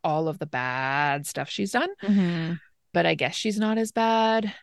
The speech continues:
Speaker 1: as the others. And, like, Erewhon too, apparently, like, there's a part where I think where she tells Dorian that he's, he's the lesser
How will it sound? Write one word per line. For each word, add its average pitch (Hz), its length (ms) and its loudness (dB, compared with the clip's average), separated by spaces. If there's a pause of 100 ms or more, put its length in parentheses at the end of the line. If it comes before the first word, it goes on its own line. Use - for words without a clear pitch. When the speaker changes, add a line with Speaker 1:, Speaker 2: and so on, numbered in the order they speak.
(440)
Speaker 1:
as 202 240 -4
the 214 160 -2
others. 269 540 0
And, 180 240 0
like, 175 240 2
Erewhon 175 520 6
too, 170 640 4
apparently, 170 480 -2
like, 170 220 0
there's 165 220 -2
a 156 40 -14
part - 300 -2
where 180 80 -4
I 170 40 -8
think 233 180 -6
where 359 100 -4
she - 160 -8
tells 208 280 -2
Dorian 160 440 0
that 147 120 -6
he's, 180 560 0 (920)
he's 220 300 0
the 190 120 2
lesser 147 580 0